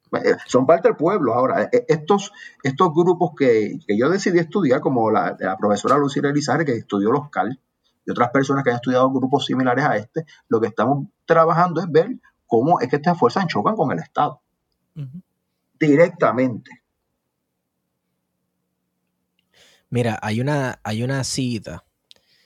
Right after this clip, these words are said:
Speaker 3: de Antonio Gramsci en sus cuadernos de la cárcel,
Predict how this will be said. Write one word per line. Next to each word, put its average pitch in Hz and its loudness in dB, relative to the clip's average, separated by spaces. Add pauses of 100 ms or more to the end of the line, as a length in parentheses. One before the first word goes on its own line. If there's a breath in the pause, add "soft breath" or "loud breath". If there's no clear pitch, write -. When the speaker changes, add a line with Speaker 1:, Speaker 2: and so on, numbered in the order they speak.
(200)
Speaker 3:
de 101 -8
Antonio 104 -8
Gramsci 113 -6 (240)
en 101 -12
sus - -10
cuadernos 107 -8
de 110 -6
la 104 -6
cárcel, 104 -12